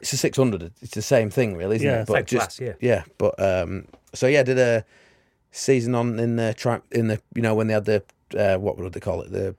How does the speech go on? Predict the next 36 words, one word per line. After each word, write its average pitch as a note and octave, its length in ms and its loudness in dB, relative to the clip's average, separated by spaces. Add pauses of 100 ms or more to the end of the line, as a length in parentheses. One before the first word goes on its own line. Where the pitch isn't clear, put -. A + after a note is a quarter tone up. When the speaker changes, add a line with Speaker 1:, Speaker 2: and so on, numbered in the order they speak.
(100)
Speaker 1:
the F#2 260 -4 (720)
Triple G2 540 -4
Cup, - 300 0
what G#2+ 180 -4
was G2+ 120 -6
it, F#2+ 60 -4
the G#2 80 -10
Triumph, - 800 -4
Triumph - 760 -6
Speed, - 520 -2
Speaker 2:
Oh, D#3 60 -6
I C#3 40 -6
suppose B2 60 -6
Speaker 1:
Triple, A#2+ 280 2
Speaker 2:
we G#2 100 0
don't A#2+ 160 -8
know. C#3 180 -10
Speaker 1:
True - 160 -2
Speaker 3:
That's A2+ 140 -2
right. G2+ 80 -8
Speaker 1:
Speed. A2 220 0
Speaker 3:
One C#3 140 -2
make A#2+ 180 -6
series, B2+ 280 -10
wasn't C3+ 120 -6
it? - 20 -2
Speaker 2:
Yeah. D3+ 160 0
Speaker 1:
Yeah, C3+ 60 8
it - 20 4
was A2 120 0
One A2 100 2
Speaker 3:
Yeah, G#2 60 -2
Speaker 1:
Make B2 80 -4
Speaker 3:
yeah. A2+ 60 -6
Speaker 1:
Series, F#2+ 320 -2
yeah. F#2 220 -2